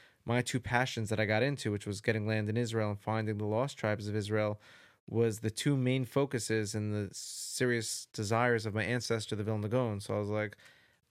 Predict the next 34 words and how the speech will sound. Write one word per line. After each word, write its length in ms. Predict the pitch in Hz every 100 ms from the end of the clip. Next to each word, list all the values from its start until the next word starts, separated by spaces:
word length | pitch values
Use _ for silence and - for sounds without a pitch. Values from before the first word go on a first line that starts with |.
| _
"What 440 | 107 101 101 165 -
in 100 | 120
the 80 | 110
world 380 | 107 127 127 120
are 40 |
the 140 | 113 -
odds 500 | 123 117 104 101 104
that 120 | 107
I, 80 | 104 - -
you 120 | 113
know, 100 | 110
someone 280 | - 123 120
could 100 | 117
have 220 | 117 113
this 160 | 110 101
experience 500 | - 131 123 117 117
and 80 |
then 100 | 113
come 240 | 107 123 120
out 200 | 113 -
thinking 260 | 123 113
like 300 | 113 113 - - - - _ _ 117
his 240 | 110 95
great, 260 | - 113 -
great, 180 | 110 104
great, 200 | 110 98
great 200 | 107 98
grandfather?" 600 | 151 151 117 101 98 98
That 220 | 107 101
was 140 | 104
for 140 | - 107
me 140 | 107
mind 300 | 107 113 110
blowing, 380 | 107 101 104